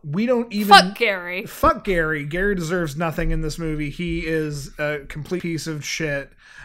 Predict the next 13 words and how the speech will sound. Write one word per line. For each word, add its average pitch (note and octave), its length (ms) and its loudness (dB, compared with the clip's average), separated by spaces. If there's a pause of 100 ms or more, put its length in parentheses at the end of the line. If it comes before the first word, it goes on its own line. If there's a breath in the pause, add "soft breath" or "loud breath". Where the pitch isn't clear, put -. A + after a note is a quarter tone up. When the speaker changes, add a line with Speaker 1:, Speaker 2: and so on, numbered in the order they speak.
(120 soft breath)
Speaker 1:
Um, C#3+ 680 -8 (640 soft breath)
but, F#3 260 0
like, F3 420 -2 (220)
how G#3 220 0
do A#3+ 60 -2
we G#3+ 140 2
know F#3 260 2
it's - 120 -2
a F3+ 80 0
loveless F3 460 0
marriage? F#3 680 -2
They F#3+ 280 0
don't A#3+ 260 -2